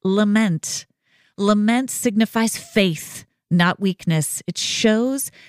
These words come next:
that you're hanging on. It shows that you value the good things in life.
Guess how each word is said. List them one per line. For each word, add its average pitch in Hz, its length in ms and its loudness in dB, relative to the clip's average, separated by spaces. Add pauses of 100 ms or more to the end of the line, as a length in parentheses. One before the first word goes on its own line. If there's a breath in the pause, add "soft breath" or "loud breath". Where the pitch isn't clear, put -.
that 208 160 2
you're 190 80 2
hanging 175 420 0
on. 220 480 2 (220 loud breath)
It 202 100 0
shows 247 300 0
that - 140 -8
you 254 180 0
value 190 680 0
the 175 140 2
good 185 380 -2
things 160 640 -2
in 196 360 2 (100)
life. 214 760 0